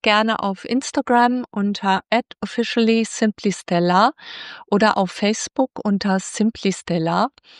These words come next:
Und, äh, falls du jetzt wirklich Feuer gefangen haben solltest und dich fragst, ob, ähm, eine astrologische Beratung für dich in Frage käme, ähm, dann immer gerne, kontaktiere mich gerne über meine Website,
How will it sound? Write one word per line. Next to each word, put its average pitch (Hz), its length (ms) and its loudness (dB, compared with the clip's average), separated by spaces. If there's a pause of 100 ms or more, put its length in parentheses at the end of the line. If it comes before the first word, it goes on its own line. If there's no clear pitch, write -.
(600)
Und, 208 420 0
äh, 196 120 0
falls - 560 -2
du 247 140 0
jetzt 220 520 0
wirklich 214 360 -4
Feuer 302 340 0
gefangen 185 540 -2
haben 180 260 0
solltest 175 720 -2
und 190 320 0
dich 196 160 -2
fragst, - 520 0 (760)
ob, 220 160 2 (260)
ähm, 208 500 2 (120)
eine 202 300 0
astrologische 202 640 -2
Beratung 220 540 0
für - 180 -2
dich 185 300 -4
in 180 100 -4
Frage 180 460 0
käme, 170 580 -4 (220)
ähm, 190 360 -10 (380)
dann 175 260 0
immer 226 300 2
gerne, 208 520 2
kontaktiere 226 680 -4
mich 208 240 -4
gerne 214 380 2
über 196 200 -4
meine 180 360 -4
Website, 240 640 -2